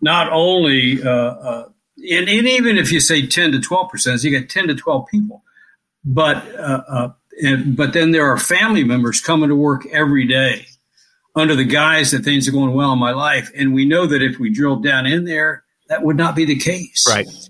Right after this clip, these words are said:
Speaker 2: right.
Speaker 1: And I don't believe there's anybody today, Ed, honest to God, who does not know somebody suffering from an alcohol or drug dependency problem or a family member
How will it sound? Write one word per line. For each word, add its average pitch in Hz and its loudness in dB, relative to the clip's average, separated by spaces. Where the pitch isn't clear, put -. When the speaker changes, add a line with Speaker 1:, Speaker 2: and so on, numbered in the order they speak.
Speaker 2:
right. 95 -2
Speaker 1:
And 143 0
I 165 0
don't 208 0
believe 151 2
there's 127 0
anybody 139 0
today, 117 -6
Ed, 104 -12
honest 135 0
to 101 -6
God, 107 0
who 135 0
does 117 0
not 135 0
know 120 0
somebody 123 0
suffering 107 0
from 107 0
an 107 -2
alcohol 107 -2
or 117 -2
drug 110 2
dependency 107 0
problem 110 -2
or 127 0
a - -6
family 151 2
member 107 0